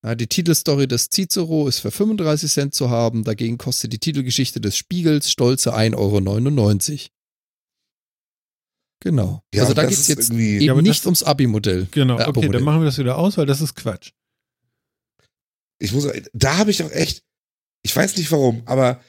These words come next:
Speaker 2: für ein Zeit-, für einen einzelnen Zeitungsartikel Geld zu bezahlen, ne, das hab ich, irgendwie hab ich da so eine, so eine Sperre. Ich weiß auch nicht.
Speaker 3: Ja, vor allen Dingen, sch-, stell dir vor, du merkst nach einem Absa-, Absatz, das ist Quatsch für mich.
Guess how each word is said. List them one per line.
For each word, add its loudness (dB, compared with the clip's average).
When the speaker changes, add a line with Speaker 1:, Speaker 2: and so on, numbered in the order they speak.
Speaker 2:
für -2
ein -2
Zeit-, -2
für 0
einen 2
einzelnen -2
Zeitungsartikel 0
Geld 2
zu -4
bezahlen, -2
ne, -2
das 0
hab 0
ich, -6
irgendwie 0
hab 2
ich -6
da 0
so -2
eine, 0
so -2
eine -2
Sperre. -2
Ich -6
weiß -2
auch -6
nicht. -6
Speaker 3:
Ja, 4
vor -2
allen 0
Dingen, 4
sch-, -4
stell 2
dir 2
vor, -2
du 2
merkst 2
nach -2
einem 2
Absa-, 0
Absatz, -2
das -2
ist -6
Quatsch -4
für 0
mich. 0